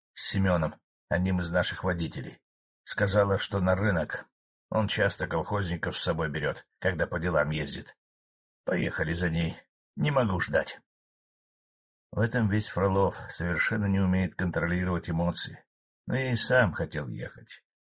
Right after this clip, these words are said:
Сложив несколько улик, вполне можно предположить, что в этот раз Лиза решила отправить письмо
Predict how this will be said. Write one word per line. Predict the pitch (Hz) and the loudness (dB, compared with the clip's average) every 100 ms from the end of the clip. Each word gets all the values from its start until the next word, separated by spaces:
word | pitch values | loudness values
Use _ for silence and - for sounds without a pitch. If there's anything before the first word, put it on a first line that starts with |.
| _ | _
Сложив | - - 95 98 - | -6 -2 0 -2 -2
несколько | 92 - 85 87 | -2 -2 -4 -4
улик, | 87 92 101 - | -2 0 -2 -4
вполне | - 82 87 | -2 0 2
можно | 87 87 85 | 2 0 -2
предположить, | 73 78 - 85 85 85 92 | -4 -6 -2 0 0 0 -4
что | - 87 85 | -4 -4 -2
в | |
этот | 87 87 80 | -2 -2 -2
раз | 87 92 - | 0 0 0
Лиза | 80 90 87 | -2 -2 -2
решила | 82 80 92 92 82 | 0 0 0 0 -2
отправить | - 92 87 82 | 0 0 0 -2
письмо | 90 85 - 92 90 | -6 -6 0 0 0